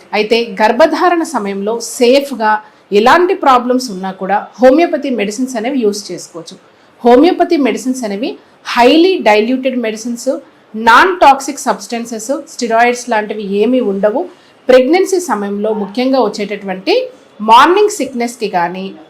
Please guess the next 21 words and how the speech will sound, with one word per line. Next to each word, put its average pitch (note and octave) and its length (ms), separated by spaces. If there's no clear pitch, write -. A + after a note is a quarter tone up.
వీటితో G#3+ 300
పాటు G#3+ 280
కండరాల B3+ 580
నొప్పులు C#4+ 400
ఏమైనా G3 360
ఉన్నా, F#3 460
డైజెస్టివ్ C4+ 580
కంప్లైంట్స్ A3 580
ఉన్నా, F#3+ 400
నీరసం C#4+ 600
ఏమైనా G3+ 340
ఉన్నా, F3+ 360
నిద్రలేమి D4+ 600
ఉన్నా, F#3+ 420
ఎమోషనల్ D4+ 520
వెల్‌బీయింగ్ A3 460
కోసము, G3 500
ఏ C4+ 160
సమస్య C#4+ 440
కోసమైనా G3 580
కూడా F3+ 380